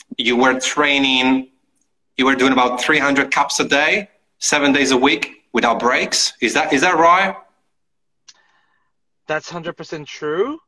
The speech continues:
Speaker 2: Um, I was very lucky 'cause that's one of the best support I've g-, uh, I could get before the competition. That's the best support, isn't it?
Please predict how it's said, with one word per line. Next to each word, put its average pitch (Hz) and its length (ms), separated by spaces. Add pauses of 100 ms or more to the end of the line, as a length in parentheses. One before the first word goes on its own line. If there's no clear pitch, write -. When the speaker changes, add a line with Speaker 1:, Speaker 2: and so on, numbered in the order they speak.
(140)
Speaker 2:
Um, 151 600 (160)
I 151 80
was 180 160
very 170 340
lucky 131 560
'cause 139 180
that's 165 280
one 147 180
of 139 60
the 139 100 (100)
best 156 240
support 139 340
I've 123 220
g-, - 160
uh, - 140 (420)
I 131 80
could - 240
get - 520 (540)
before 139 360
the 123 80
competition. 123 720 (280)
That's 139 260
the 147 140
best 151 340
support, 120 380
isn't 143 220
it? 92 140